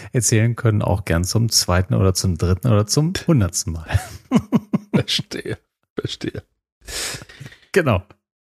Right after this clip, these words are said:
Speaker 2: Wenn du
Speaker 1: Aber sag mal, ähm,
Speaker 2: Ja.
Speaker 1: kannst du dich eigentlich, kannst du dich eigentlich dran erinnern, das würde ich auch ganz gerne mal von dir wissen,
Speaker 2: Mhm.
Speaker 1: kannst du dich daran erinnern, wie denn so die, ähm, wie sagen wir mal, der, der Weg vom, zum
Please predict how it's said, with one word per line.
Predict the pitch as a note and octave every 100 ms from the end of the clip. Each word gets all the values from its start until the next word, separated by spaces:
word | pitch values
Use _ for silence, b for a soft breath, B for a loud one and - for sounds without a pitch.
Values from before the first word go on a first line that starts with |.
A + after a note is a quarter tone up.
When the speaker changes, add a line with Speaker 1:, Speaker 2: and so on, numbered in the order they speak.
| - A#2
Speaker 2:
Wenn | G#2+ D3+
du | D3 C3+ B2
Speaker 1:
Aber | A2 D3+ E3
sag | D3 E3+
mal, | E3 -
ähm, | D#3 D#3 G#2+
Speaker 2:
Ja. | F2+ C3
Speaker 1:
kannst | F3 G#3
du |
dich | F#3+ D#3
eigentlich, | F3 D#3+ - -
kannst | F3 G3+
du |
dich | F#3+ F#3
eigentlich | E3+ D#3+
dran | D3 C#3+
erinnern, | - D#3+ D#3+
das | A#2+ -
würde | A#2
ich | G#2
auch |
ganz | - A#2
gerne | A2 G2+
mal |
von | G2 F#2+
dir | A2+
wissen, | C#3 G3+ A3 B B E2
Speaker 2:
Mhm. | F#2 D3
Speaker 1:
kannst | E3 F#3
du |
dich | F3
daran | E3 D3
erinnern, | C3+ C#3 D3 B2
wie |
denn | B2+ B2+
so | B2
die, | A2+ A2 A2 -
ähm, | A2 G#2 G#2 G2+ G#2 - B B B
wie | G#2+
sagen | A#2 A#2
wir |
mal, | G#2+ G2+
der, | G#2 F#2+ F#2+ F#2+ B B -
der | G2+ F#2 G2
Weg | C#3+ A#3+ -
vom, | - - B2 A2+ A2 A2 A2+ _ - _ -
zum | - F3+ G3